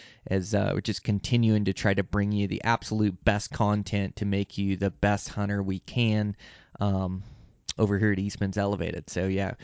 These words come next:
working hard. I've got some good recordings I'll be releasing here in the next couple weeks, and then, um, plans for more. So always grinding, working hard on this podcast to get you guys the absolute best content. So, uh, really appreciate the support and the shares.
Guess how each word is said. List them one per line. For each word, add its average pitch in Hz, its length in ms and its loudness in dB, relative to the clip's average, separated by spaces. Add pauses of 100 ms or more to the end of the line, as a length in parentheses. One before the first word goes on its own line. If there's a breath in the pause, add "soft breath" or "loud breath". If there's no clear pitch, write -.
(220 soft breath)
working 120 260 6
hard. 107 300 4
I've 101 120 0
got 104 240 2
some 104 540 -2
good 127 300 8
recordings 107 640 4
I'll 98 120 2
be 101 200 2
releasing 101 520 -2
here 101 160 -2
in 98 120 -4
the 98 60 -4
next 101 240 -4
couple 101 340 0
weeks, 143 420 4 (280 loud breath)
and 101 200 0
then, 98 260 0
um, 95 260 -2
plans 101 420 -4
for 98 180 -2
more. 98 320 -2
So 98 320 0
always 107 340 4
grinding, 98 440 -2
working 98 320 -4
hard 95 280 -2
on 98 140 -2
this 95 160 -6
podcast 95 680 -4
to 104 100 -2
get 107 180 -2
you 110 80 -4
guys 98 280 0
the 92 160 0
absolute 107 500 0
best 92 260 -2
content. - 540 -4 (340 loud breath)
So, 98 300 0
uh, 92 240 -2
really 123 260 6
appreciate 113 520 2
the 104 80 0
support - 440 0
and 104 80 -4
the 98 40 0
shares. 147 500 2